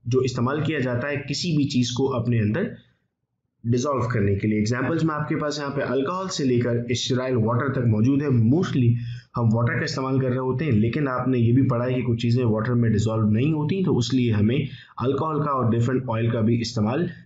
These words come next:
करना पड़ता है। बच्चों आज के इस video lecture में हम यहीं पर stop करते हैं। Next video lecture में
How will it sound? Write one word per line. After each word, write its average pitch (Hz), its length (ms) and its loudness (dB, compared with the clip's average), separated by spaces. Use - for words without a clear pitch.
करना 117 240 0
पड़ता 110 360 -2
है। 101 100 0
बच्चों 135 500 0
आज 156 100 -4
के 190 100 -4
इस 175 160 -2
video 170 160 2
lecture 147 340 -2
में 147 140 -2
हम 131 160 2
यहीं 120 180 4
पर 131 140 0
stop 135 320 -4
करते 131 260 -4
हैं। 156 100 -2
Next 123 400 0
video 165 180 0
lecture 123 300 0
में 107 280 2